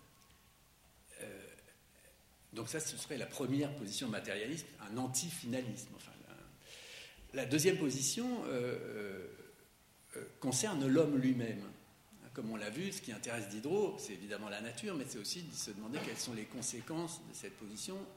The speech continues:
pour nous, la compréhension de nous-mêmes. Diderot est philosophe, au sens où la philosophie, c'est aussi, euh, travailler à se connaître soi-même, travailler à connaître l'homme, et cetera. S'il n'y a que de la matière,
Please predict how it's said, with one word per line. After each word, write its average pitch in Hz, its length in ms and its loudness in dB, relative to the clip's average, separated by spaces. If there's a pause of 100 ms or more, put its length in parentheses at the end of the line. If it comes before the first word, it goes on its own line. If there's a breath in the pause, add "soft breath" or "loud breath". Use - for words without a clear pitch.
(360)
pour 110 200 -4
nous, 117 140 0 (180)
la 113 100 0
compréhension 131 760 0
de 131 160 4
nous-mêmes. 170 460 6
Diderot 120 300 0
est 117 40 0
philosophe, 123 580 -2
au - 60 -10
sens 139 260 -8
où - 40 -10
la 101 100 -2
philosophie, 110 560 -8
c'est - 140 -6
aussi, 151 460 -6 (280)
euh, - 40 -12 (420)
travailler 113 480 -6
à 127 80 -4
se 131 140 -6
connaître 127 500 -6
soi-même, 135 480 -6 (200)
travailler 95 360 -10
à 117 60 -6
connaître 104 420 -10 (100)
l'homme, 143 220 -6
et - 120 -12
cetera. - 240 -18 (1800 loud breath)
S'il 202 260 6
n'y 214 100 8
a 202 40 8
que 208 140 4
de 160 140 4
la 190 100 4
matière, 123 520 -2